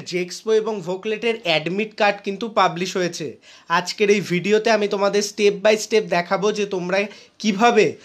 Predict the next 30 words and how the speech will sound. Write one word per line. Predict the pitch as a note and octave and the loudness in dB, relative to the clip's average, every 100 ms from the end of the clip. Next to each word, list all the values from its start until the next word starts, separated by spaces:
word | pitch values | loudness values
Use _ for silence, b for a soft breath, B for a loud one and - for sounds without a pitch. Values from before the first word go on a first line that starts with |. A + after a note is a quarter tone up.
| B - | B -4
তোমাদের | F#3 G#3 A3 | 2 4 4
এই | G#3+ A3 | 2 2
অ্যাডমিট | E3+ D#3 E3 G3 G3 G3+ | 0 0 0 -4 -2 -2
কার্ডটাকে | F#3+ - G#3 G#3+ E3+ | -2 -2 -2 0 0
ডাউনলোড | E3+ F3+ F#3 F3+ F#3 | 0 0 -2 -2 -8
করতে | F3+ F#3+ | -4 -2
পারবে। | E3+ D3+ C3+ A2 - b b | 2 0 -2 -14 -16 b b
তো | F#3+ F3+ | -4 0
তোমরা | G3 G#3 A3+ A#3 | 0 2 0 0
কিন্তু | A3+ A3 A#3+ A3 | -2 -2 -4 -2
সরাসরি | G3+ F#3 F#3+ - A3 A#3 A3 | 0 0 0 0 0 -2 2
এই | G3+ G#3+ | 2 4
ওয়েবসাইটে | F#3+ F3+ - G#3+ G3 G#3 G#3 | 2 0 0 0 2 0 0
চলে | F#3 F#3 F#3 | 2 2 2
আসবে। | F3 G3 C4 B B - F#3 | 0 0 0 B B -2 -2
আমি | G3+ G#3+ | -2 -4
কিন্তু | A3 A3 A3+ | -6 -2 0
এই | G#3 | 2
ওয়েবসাইটের | G3 G3+ A3 G#3 G3+ F#3+ G3 | 2 0 0 0 0 0 -4
লিংক | A#3+ G3+ F3 | -6 -4 -4
ডেসক্রিপশন | F3 - G3+ G3+ G#3+ G3+ | -4 -6 -6 -2 -2 0
বক্সে | F#3 F#3 - F#3+ E3 | 0 -2 -4 -4 0
দিয়ে | F3 D3 | 0 0
দেব। | C3 A#2+ - B B B - | -4 -8 -18 B B B 2
তার | G3 G#3+ A3 | 4 4 2
আগে | G#3 A#3 A3+ | 0 -4 -4
তোমরা | G3+ G#3 F#3+ | -4 -4 -2
যারা | F#3+ G3 F#3+ D#3+ | 0 -2 -2 -4
এখনও | G#3 G#3+ - | -4 -4 -2
চ্যানেলটিকে | F#3 F#3 F#3+ G#3 | -2 -4 -6 -4